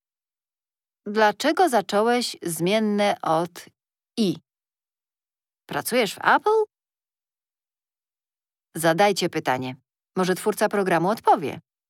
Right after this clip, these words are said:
A jeśli sami określicie problem i znajdziecie rozwiązanie,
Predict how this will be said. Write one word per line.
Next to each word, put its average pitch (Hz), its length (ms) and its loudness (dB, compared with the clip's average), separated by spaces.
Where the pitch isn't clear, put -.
A 214 80 2
jeśli 220 340 -2
sami 311 360 2
określicie 160 600 -4
problem 147 480 -2
i 208 80 -2
znajdziecie 175 440 -2
rozwiązanie, 151 800 -4